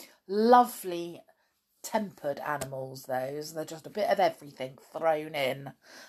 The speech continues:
Um, so anyway, Mia's question, um, was,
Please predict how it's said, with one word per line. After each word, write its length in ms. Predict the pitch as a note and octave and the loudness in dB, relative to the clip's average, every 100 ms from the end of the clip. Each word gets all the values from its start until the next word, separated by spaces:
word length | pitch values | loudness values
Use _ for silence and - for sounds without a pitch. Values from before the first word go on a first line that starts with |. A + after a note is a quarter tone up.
| - | -4
Um, 680 | D3 D3 D3 D3 D3+ D3 D3 _ _ _ - _ _ _ _ _ _ G#3+ | 2 4 4 2 -6 -14 -16 _ _ _ -20 _ _ _ _ _ _ -8
so 320 | - - - | 0 2 4
anyway, 580 | A#3+ C4 A3+ C#3 C3+ - _ - - - - | 6 6 6 2 2 -6 _ -20 -20 -20 -8
Mia's 480 | A3+ E4+ F4+ D#4+ - | 0 6 8 6 4
question, 920 | - G3+ E3+ - - C#3 B2+ C#3+ G3+ - _ _ _ _ _ - - | 2 2 2 -2 -6 -4 -4 -6 -14 -20 _ _ _ _ _ -20 -4
um, 500 | E3 D#3 D3+ D3+ D3+ - | 4 6 6 2 -2 -10
was, 720 | F#3+ F3+ E3 C#3 C#3 E3 - | -2 6 8 8 2 -4 -8